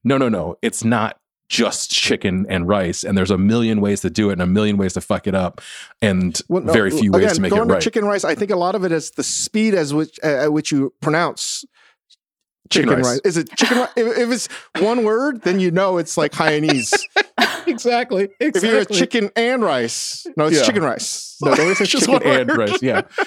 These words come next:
Speaker 1: And it's, it's, it's funny 'cause, like, shrimp and grits is sort of the same thing, right? Like, if you do, like, the shrimp and grits, people are like, "Get the fuck outta here." <laughs> Like, yeah, I, I agree. But,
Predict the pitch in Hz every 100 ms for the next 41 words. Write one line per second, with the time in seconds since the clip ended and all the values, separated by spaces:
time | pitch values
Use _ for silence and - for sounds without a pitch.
0 | - - - 190 196 277 247 202 190 220
1 | 214 233 254 240 202 170 143 - 190 175
2 | 156 170 170 135 - 147 127 123 131 120
3 | - 127 104 107 123 113 113 110 113 120
4 | 117 110 107 - - 143 - 131 120 110
5 | 143 110 - - _ _ - 127 110 107
6 | 95 - - 117 - 95 - 104 98 95
7 | 123 - - - - - - _ 170 135
8 | 143 - 139 120 101 - 117 - 107 104
9 | 101 107 92 - - - _ _ 165 151